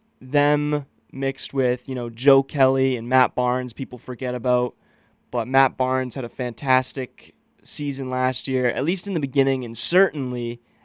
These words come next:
at Fenway. Barnes was absolutely dominant. He did struggle a little bit on the road. Um, not to mention that John Farrell, I don't think, really knew how to manage a bullpen, or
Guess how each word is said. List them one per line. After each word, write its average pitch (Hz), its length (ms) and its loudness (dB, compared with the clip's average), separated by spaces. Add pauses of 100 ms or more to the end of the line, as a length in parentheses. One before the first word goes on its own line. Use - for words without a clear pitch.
(140)
at 131 240 2
Fenway. 123 640 -2 (520)
Barnes 127 560 -2
was 120 420 -8 (220)
absolutely 131 520 -2
dominant. 127 460 -2
He 127 120 -6
did 135 160 -4
struggle 135 460 6
a - 20 0
little 123 160 -2
bit 120 100 -2
on 120 80 -2
the 117 80 -8
road. 127 480 -2 (600)
Um, 120 460 -6
not 175 200 4
to 202 80 -2
mention 180 460 -4
that 151 260 2 (880)
John 151 320 0
Farrell, 143 480 6
I 123 100 6
don't 127 180 -4
think, 131 220 -8
really 131 260 -4
knew 131 220 -2
how 127 180 2
to 127 60 0
manage 123 360 -4
a 127 60 -6
bullpen, 139 580 -2 (1120)
or 127 360 2